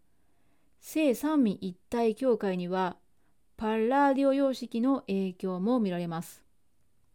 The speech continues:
海軍の主要港は南に位置していて、城壁で囲まれた内部に海軍基地や造船所が設置されました。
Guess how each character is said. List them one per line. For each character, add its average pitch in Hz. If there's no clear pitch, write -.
海 330
軍 262
の 196
主 196
要 269
港 214
は 214
南 254
に 247
位 247
置 202
し -
て 190
い 175
て、 185
城 240
壁 302
で 277
囲 269
ま 262
れ 254
た 247
内 254
部 220
に 226
海 208
軍 202
基 -
地 -
や 190
造 220
船 269
所 247
が 254
設 196
置 -
さ 214
れ 190
ま 180
し -
た。 175